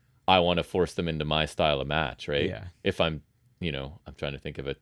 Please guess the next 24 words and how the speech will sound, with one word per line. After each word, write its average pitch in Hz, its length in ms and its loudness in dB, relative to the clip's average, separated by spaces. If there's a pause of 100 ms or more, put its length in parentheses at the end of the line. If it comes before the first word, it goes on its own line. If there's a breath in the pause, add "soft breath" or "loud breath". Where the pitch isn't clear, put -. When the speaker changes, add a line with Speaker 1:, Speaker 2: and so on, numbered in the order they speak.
(160)
Speaker 1:
strictly - 380 -6
Speaker 2:
Yeah, 117 340 0
Speaker 1:
technical 107 280 4
Speaker 2:
or, 117 60 8
Speaker 1:
Jonathan 92 200 6
Speaker 2:
like, 107 220 4
Speaker 1:
Gresham 92 360 4
or 67 80 -2
something. 67 340 -4
Speaker 2:
or, 113 260 4
like, 101 320 0
you 104 100 0
just 92 200 -4
don't 95 200 0
want 95 300 0
Julia 98 300 4
Hart 95 260 2
to 101 100 0
be 95 120 -2
allowed 95 460 0
to 123 80 8
do 107 180 4
stuff, 104 320 0
Speaker 1:
Right. 95 260 8